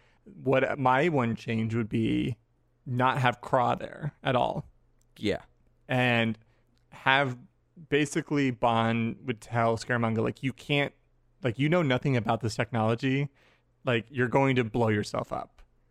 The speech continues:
Speaker 1: And
Speaker 2: Mm-hmm.
Speaker 1: then through Scaramanga's basically own ignorance, like, he essentially overloads his own, like, you know, whole base and, like, causes its own destruction. But he's then, but he dies basically before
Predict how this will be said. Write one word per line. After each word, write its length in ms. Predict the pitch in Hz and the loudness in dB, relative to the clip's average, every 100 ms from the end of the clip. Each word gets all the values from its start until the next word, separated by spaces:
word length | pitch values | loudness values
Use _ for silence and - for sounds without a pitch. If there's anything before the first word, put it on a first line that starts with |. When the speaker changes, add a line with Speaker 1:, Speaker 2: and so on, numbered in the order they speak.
| _ | _
Speaker 1:
And 120 | 139 | -2
Speaker 2:
Mm-hmm. 40 | 120 | 0
Speaker 1:
then 320 | 120 117 113 - _ _ _ - | 2 0 -2 -10 _ _ _ -4
through 320 | 135 139 135 | 0 2 2
Scaramanga's 600 | - 131 123 120 117 110 | 2 0 2 2 0 0
basically 520 | 120 110 123 117 110 | -2 -2 -4 -2 0
own 220 | 107 110 | 0 -2
ignorance, 560 | - 147 127 117 107 107 | -2 0 2 2 0 -2
like, 160 | 117 - | -4 -4
he 380 | - 127 120 - _ _ _ _ | -2 0 0 -4 _ _ _ _
essentially 520 | 123 135 113 123 110 113 | -4 -2 -2 0 0 2
overloads 680 | 135 117 110 110 110 107 | 2 2 2 2 2 0
his 160 | - 113 | -4 -2
own, 260 | 123 127 127 | -2 -2 -2
like, 300 | 117 - - _ _ _ _ | -4 -4 -12 _ _ _ _
you 80 | 139 | -6
know, 220 | 110 95 131 _ | -6 -6 -14 _
whole 220 | - 117 | 0 0
base 480 | 107 127 120 120 - | 0 0 0 -2 -4
and, 200 | 127 117 | -4 -2
like, 240 | 123 - _ _ - | -4 -8 _ _ -8
causes 420 | - 123 120 110 | 0 0 2 0
its 140 | 107 | 0
own 120 | 120 107 | 0 -2
destruction. 440 | 127 - 123 - | -4 -4 -4 -4
But 120 | 117 | -2
he's 160 | 131 123 135 | 0 0 0
then, 280 | 123 120 113 | 2 0 0
but 140 | 131 | 0
he 240 | 120 113 | 0 0
dies 460 | 107 123 123 131 123 | 0 0 2 -2 -4
basically 360 | 127 117 - 131 | -8 -8 -8 -10
before 420 | - - - - | -10 -18 -14 -14